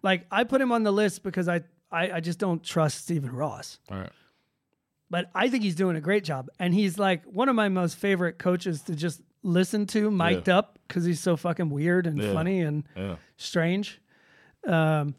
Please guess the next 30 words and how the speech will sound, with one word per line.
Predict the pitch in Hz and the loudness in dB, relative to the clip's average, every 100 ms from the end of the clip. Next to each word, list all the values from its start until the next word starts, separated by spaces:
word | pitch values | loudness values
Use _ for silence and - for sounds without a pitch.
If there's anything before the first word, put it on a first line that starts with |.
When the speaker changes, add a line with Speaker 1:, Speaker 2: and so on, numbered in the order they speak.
| - | -10
Speaker 2:
He's | 104 | -8
a | 101 | -4
leader. | 98 113 95 80 _ | 0 0 -2 -6 _
Speaker 1:
yeah. | - 190 131 - | -2 -2 -2 -8
So | - | -2
I | 202 | -2
got | 202 254 | 0 0
that | 262 262 | 2 2
one | 240 | 2
wrong. | 226 196 196 196 - | 2 2 0 -2 -6
I | 185 | -4
knew | 196 220 220 | 0 2 2
I | |
was | 185 | 0
probably | 175 175 170 | -2 -2 -2
gonna | 156 | -2
get | 151 139 | -4 -6
that | 156 | -6
one | 151 139 | -6 -6
wrong. | 131 131 131 - - - - - | -6 -8 -10 -14 -20 -20 -20 -8
Uh, | 175 143 143 | -4 -2 0
but | 139 185 | 0 0
yeah, | 277 180 - | 0 -2 -4
I'm | - 175 | -6 0
glad | 180 180 | 2 2
he | 165 | 2
didn't | 156 147 | -2 -4
fail. | 135 131 110 _ _ _ _ _ | -6 -10 -14 _ _ _ _ _
Um, | - 160 156 156 151 147 - _ _ _ _ - - - | -2 0 0 0 -2 -4 -10 _ _ _ _ -18 -10 0
now, | 226 202 - | 4 4 0